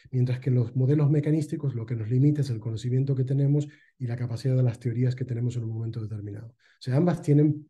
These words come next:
pros y contras, ¿verdad? Bien, pues la medicina computacional en el fondo no es más que incorporar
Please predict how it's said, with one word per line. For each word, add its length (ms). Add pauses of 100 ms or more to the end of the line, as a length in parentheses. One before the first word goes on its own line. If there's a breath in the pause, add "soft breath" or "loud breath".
(100)
pros 240
y 60
contras, 400
¿verdad? 200 (1200 loud breath)
Bien, 400
pues 360
la 140
medicina 420
computacional 720
en 100
el 100
fondo 440
no 160
es 140
más 300
que 140
incorporar 680